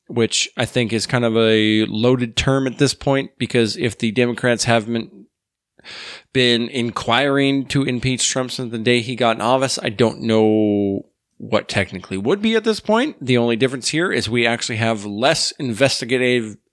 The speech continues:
investigative power than we did during, say, things like, I don't know if you remember the Mueller report. We talked about that for over a year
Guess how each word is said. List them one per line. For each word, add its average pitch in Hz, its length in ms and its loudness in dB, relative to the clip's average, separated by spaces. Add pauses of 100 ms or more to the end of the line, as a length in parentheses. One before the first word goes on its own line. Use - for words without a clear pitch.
(120)
investigative 127 1000 -2
power 151 480 0 (320)
than 123 140 -2
we 117 120 0
did 123 260 0
during, 113 500 0
say, 110 380 0
things 117 400 -2
like, 107 320 2
I 135 40 4
don't 135 120 2
know 120 80 0
if 113 100 -6
you 120 80 -4
remember 113 320 -4
the 104 120 -4
Mueller 147 320 2
report. 123 480 0 (680)
We 120 540 -2
talked 135 300 -2
about 120 280 -2
that - 240 -2
for 110 400 -2
over 117 240 -2
a 104 60 -4
year 247 640 0